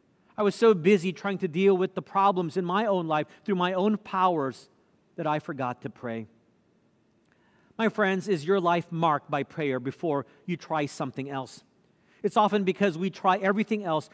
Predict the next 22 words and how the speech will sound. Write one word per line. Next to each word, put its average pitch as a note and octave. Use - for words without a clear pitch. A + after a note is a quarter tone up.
that F#3
gets F#3
us F3
so B3+
worried F#3+
when F#3+
we F3
don't F3+
have E3
to E3+
be. C3
We G3
ask F#3+
for G3+
everyone's F3
opinion G3+
and E3
advice D#3
before G3
that E3+
of D3
God. D#3+